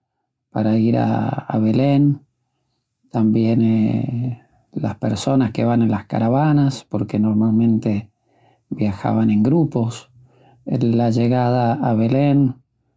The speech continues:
el golpear en las distintas casas o posadas pidiendo lugar,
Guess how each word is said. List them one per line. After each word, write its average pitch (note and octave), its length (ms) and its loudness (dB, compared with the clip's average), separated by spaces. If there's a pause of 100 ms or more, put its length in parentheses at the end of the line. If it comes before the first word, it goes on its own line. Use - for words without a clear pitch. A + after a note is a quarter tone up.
(180)
el A#2+ 180 -2
golpear A2+ 960 0
en A#2 120 0
las G2+ 120 -2
distintas G#2 480 -4
casas C3 540 0
o A2+ 100 -4
posadas B2 800 -2
pidiendo A2 520 0
lugar, C3 540 0